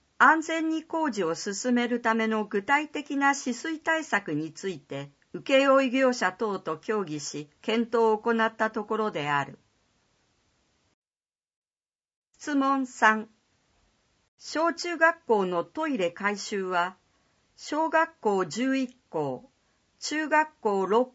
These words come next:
校、および城山小中一貫校のうち、小学校八校、中学校一校で完了しているとのことだが、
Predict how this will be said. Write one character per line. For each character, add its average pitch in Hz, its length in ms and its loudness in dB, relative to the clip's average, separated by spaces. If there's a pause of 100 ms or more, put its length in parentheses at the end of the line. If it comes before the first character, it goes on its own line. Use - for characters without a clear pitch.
校、 135 400 -4 (560)
お 294 140 0
よ 247 180 4
び 165 260 -10 (420)
城 294 360 -2
山 311 320 2
小 302 300 -4
中 175 260 -6
一 160 140 -8 (120)
貫 254 240 2
校 175 240 -2
の 147 200 -4
う 139 100 -4
ち、 147 400 -12 (460)
小 311 340 -4
学 320 280 2
校 160 260 -2
八 190 260 -4 (140)
校、 135 320 -8 (580)
中 311 220 -4
学 311 240 0
校 180 260 -2
一 262 240 -6
校 190 220 0
で 151 160 0
完 269 300 0
了 294 200 -2
し 294 120 -10
て 285 240 -6
い - 20 -6
る 240 140 -2
と 220 160 -2
の 185 120 -2
こ 170 140 -6
と 196 160 -4
だ 156 160 2
が、 139 240 -2